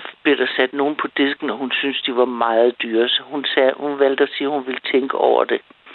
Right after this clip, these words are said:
og gå. Og så var hun udenfor, da jeg også kom ud. Og så sagde jeg til hende,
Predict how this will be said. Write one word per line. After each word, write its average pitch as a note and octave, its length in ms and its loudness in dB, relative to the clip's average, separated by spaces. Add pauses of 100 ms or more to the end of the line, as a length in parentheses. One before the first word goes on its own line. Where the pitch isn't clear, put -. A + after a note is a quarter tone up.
(440)
og - 220 -2
gå. C#3 240 2
Og C3+ 160 -2
så E3 60 -10
var E3 160 0
hun F#3 140 0 (100)
udenfor, E3+ 400 -2
da D#3 200 4
jeg D3+ 280 4
også D#3 240 -4
kom D#3 220 -4
ud. D3+ 120 -2 (680)
Og - 80 -8
så C#3+ 200 -6
sagde C#3+ 140 0
jeg D3 80 -2
til - 160 -4
hende, D3+ 140 -4